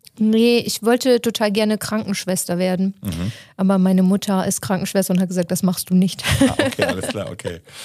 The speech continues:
Speaker 2: Gerade wenn man sich die Krankenhauslandschaft heutzutage anguckt, vielleicht ja auch, äh, dann doch eine gute Entscheidung. Es ist
Speaker 1: Es
Speaker 2: ja eine
Speaker 1: war
Speaker 2: Menge
Speaker 1: eine super
Speaker 2: los.
Speaker 1: Entscheidung, ja.
Speaker 2: Ja, das glaub ich. Ähm, kannst du dich noch an so dein Lieblingsspielzeug erinnern von früher, wo du sagst, „Das hab ich immer bei mir gehabt oder hab ich vielleicht heute sogar noch da?“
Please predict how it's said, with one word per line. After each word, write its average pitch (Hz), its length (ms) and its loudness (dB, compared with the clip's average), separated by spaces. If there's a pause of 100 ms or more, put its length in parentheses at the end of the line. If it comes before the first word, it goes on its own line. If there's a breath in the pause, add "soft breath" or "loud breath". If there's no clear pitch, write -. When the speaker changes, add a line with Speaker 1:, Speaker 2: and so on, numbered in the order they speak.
(160 loud breath)
Speaker 2:
Gerade 110 280 0
wenn 113 120 2
man 107 80 0
sich 104 120 0
die 101 120 -4
Krankenhauslandschaft 107 760 -2
heutzutage 110 580 -2
anguckt, 107 400 -6
vielleicht 98 420 -4
ja - 100 -8
auch, 101 220 -8
äh, 101 340 -6
dann 101 180 -6
doch 107 140 -6
eine 95 100 -8
gute 101 260 -8
Entscheidung. 92 460 -6
Es 82 140 -6
ist 82 60 -4
Speaker 1:
Es - 40 -2
Speaker 2:
ja 104 60 -2
eine 101 100 0
Speaker 1:
war 214 80 4
Speaker 2:
Menge - 160 6
Speaker 1:
eine - 60 2
super - 160 0
Speaker 2:
los. - 80 2
Speaker 1:
Entscheidung, 180 560 0
ja. 190 200 -2
Speaker 2:
Ja, 196 300 4
das 240 200 0
glaub 95 300 -2
ich. - 200 -14 (500 loud breath)
Ähm, 107 920 4
kannst 151 180 -2
du - 20 -8
dich 165 120 0
noch 156 200 2
an 135 160 2
so 131 220 2
dein 113 280 0
Lieblingsspielzeug 98 1000 -2
erinnern 87 380 -4
von 107 180 -4
früher, 135 320 0
wo 117 40 0
du 101 120 -4
sagst, 101 180 -8
„Das 120 140 -12
hab 131 80 -16
ich - 80 -14
immer 104 180 -8
bei 98 180 0
mir 95 140 -4
gehabt 95 240 -4
oder 95 160 -2
hab 104 80 -2
ich 104 100 -2
vielleicht 98 300 -4
heute 120 260 -2
sogar 76 240 -10
noch 85 140 -10
da?“ 92 300 -12